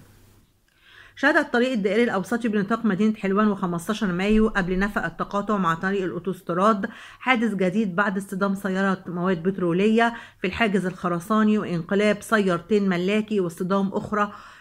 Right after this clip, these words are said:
آه، وميكروباص بيهم. آه، تلقت شرطة النجدة في القاهرة بلاغ أفاد بوقوع حادث مروري على طريق الدائري الأوسطي بنتاج-، بنطاق مدينة حلوان.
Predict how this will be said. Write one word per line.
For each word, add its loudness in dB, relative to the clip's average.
آه، 0
وميكروباص 4
بيهم. 0
آه، 2
تلقت 0
شرطة -4
النجدة 2
في -8
القاهرة 0
بلاغ 0
أفاد -2
بوقوع -4
حادث -2
مروري 2
على 2
طريق -2
الدائري -2
الأوسطي -2
بنتاج-، -4
بنطاق -2
مدينة -2
حلوان. -2